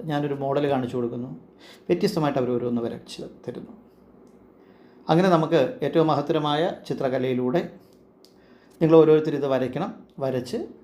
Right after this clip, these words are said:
ഇപ്പോഴും ഞാൻ പറയുന്നു, നിങ്ങൾക്ക് എൻ്റെ ഈ പറഞ്ഞ ഒന്നും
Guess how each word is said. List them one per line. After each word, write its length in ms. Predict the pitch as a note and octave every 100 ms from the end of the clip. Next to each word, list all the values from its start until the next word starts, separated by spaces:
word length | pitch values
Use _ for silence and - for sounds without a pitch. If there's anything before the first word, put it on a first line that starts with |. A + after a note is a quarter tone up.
| - - - _ _ - - _ - -
ഇപ്പോഴും 200 | D3+ F3
ഞാൻ 100 | E3 D#3+
പറയുന്നു, 220 | D#3 E3+
നിങ്ങൾക്ക് 240 | E3 D3+ D3+
എൻ്റെ 120 | C#3+
ഈ 40 | D3
പറഞ്ഞ 200 | D3 C#3+ D3+
ഒന്നും 200 | D#3+ A#3